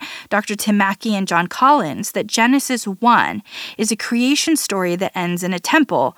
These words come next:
which is framed as a covenant relationship to God in Genesis two.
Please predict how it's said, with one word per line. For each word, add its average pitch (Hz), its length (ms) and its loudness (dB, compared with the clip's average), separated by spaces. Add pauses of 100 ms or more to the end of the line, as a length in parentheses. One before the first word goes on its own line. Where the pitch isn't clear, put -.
(120)
which 208 180 -4
is - 140 -2
framed 208 360 2
as 190 80 0
a 185 60 0
covenant 214 420 2
relationship 185 680 -2
to 185 100 -6
God 190 420 6 (240)
in 208 100 0
Genesis 170 460 -4
two. - 260 -2